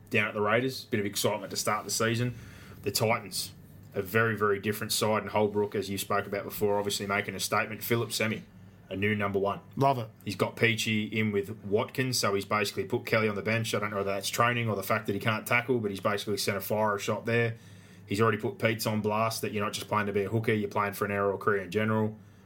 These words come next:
Speaker 1: Lasone over from the Warriors starts immediately with Jared Wallace. Uh, you've got Cartwright getting a chance to redeem himself.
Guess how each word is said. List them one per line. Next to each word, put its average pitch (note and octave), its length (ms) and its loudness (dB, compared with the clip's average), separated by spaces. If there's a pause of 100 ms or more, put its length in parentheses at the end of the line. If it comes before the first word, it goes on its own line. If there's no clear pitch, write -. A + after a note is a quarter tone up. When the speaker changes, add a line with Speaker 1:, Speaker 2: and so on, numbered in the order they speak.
(140)
Speaker 1:
Lasone G#2+ 440 2
over G2+ 180 0
from G2+ 140 -4
the G2 60 0
Warriors G2+ 480 2
starts G#2 340 0
immediately G2+ 520 -2
with F2+ 180 -4
Jared G2 320 0
Wallace. G2+ 460 0 (540)
Uh, F#2 100 -8
you've F2+ 200 -6
got - 200 -4
Cartwright G#2 480 2
getting G#2 180 -4
a G2+ 60 -2
chance G2+ 340 -2
to G2+ 100 -2
redeem G2 300 0
himself. G2 560 -4